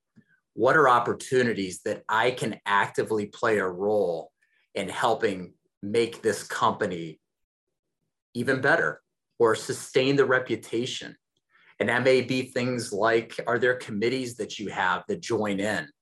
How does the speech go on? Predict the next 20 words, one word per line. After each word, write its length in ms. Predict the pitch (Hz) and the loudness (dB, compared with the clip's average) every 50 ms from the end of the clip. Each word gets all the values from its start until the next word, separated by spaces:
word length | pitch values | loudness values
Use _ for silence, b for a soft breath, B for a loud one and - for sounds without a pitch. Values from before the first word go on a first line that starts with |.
| _ _ _ _ _ _ _ _ _ _ _ _ _ _ _ - | _ _ _ _ _ _ _ _ _ _ _ _ _ _ _ 0
Are 100 | 117 117 | 2 4
there 140 | 113 107 107 | 4 4 4
opportunities 760 | 110 113 - 117 107 - - 147 123 120 113 117 110 - | 4 4 2 0 -2 0 0 0 2 2 2 2 0 0
in 60 | 117 104 | 0 0
my 240 | 104 107 107 107 | 2 2 4 4
own 160 | 110 120 131 127 | 4 2 2 2
development 640 | 127 107 - 107 98 98 95 87 98 104 101 - | 0 0 2 0 0 0 -2 -4 -6 -8 -8 -8
to 120 | - - 107 | -10 -12 -12
contribute 760 | - - 110 98 - - - - 131 123 - 98 107 95 87 | -10 -8 -8 -8 -8 -6 -2 0 0 0 0 0 -2 2 2
in 300 | 104 107 113 107 101 95 | 2 2 2 0 0 -2
to 120 | 82 117 101 | -2 -4 -4
help 340 | 101 113 104 98 - - - _ _ _ _ _ _ _ _ _ _ _ - | -2 0 0 -2 -2 -6 -14 _ _ _ _ _ _ _ _ _ _ _ -14
grow 580 | 92 117 98 104 113 117 117 117 120 127 135 - | -12 -4 0 2 4 4 6 6 6 4 2 0
and 340 | - 107 107 101 98 92 - _ _ _ _ _ _ _ _ _ | -2 -4 -4 -4 -6 -8 -12 _ _ _ _ _ _ _ _ _
sustain 640 | - - - 113 104 - - - 131 123 131 131 110 | -14 -4 -4 -4 -4 -4 -2 0 2 4 4 4 2
the 80 | 101 98 | 0 -2
greatness 500 | 98 101 101 104 107 95 104 101 - - | 0 0 2 2 2 0 -2 -4 -2 -2
of 120 | 107 95 92 | -2 0 0
this 200 | 107 101 - 107 | -4 -2 0 0
organization? 880 | 101 98 92 101 92 87 85 - - 95 104 117 120 - - 80 80 | 0 0 0 -4 -6 -8 -8 -6 -4 -4 -2 -2 -4 -6 -8 -10 -14